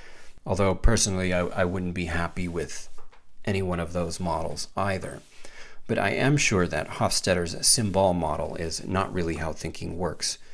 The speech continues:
because it is language and symbols and not symbols that are the appropriate level of analysis, with no need for recourse to the atomic or subatomic level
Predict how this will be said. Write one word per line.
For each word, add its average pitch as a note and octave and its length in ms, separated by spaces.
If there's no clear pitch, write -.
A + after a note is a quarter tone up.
because G2+ 280
it G2+ 100
is F#2+ 140
language A#2 460
and F#2 220
symbols F#2+ 580
and F2 200
not F2 240
symbols F2+ 880
that G2+ 120
are G2 100
the F#2 120
appropriate F#2+ 560
level F2+ 300
of E2 100
analysis, F2+ 800
with F#2 160
no A2+ 100
need G#2 280
for F2+ 160
recourse F2 500
to - 120
the D#2+ 120
atomic D#2+ 520
or - 100
subatomic D2+ 680
level E2 400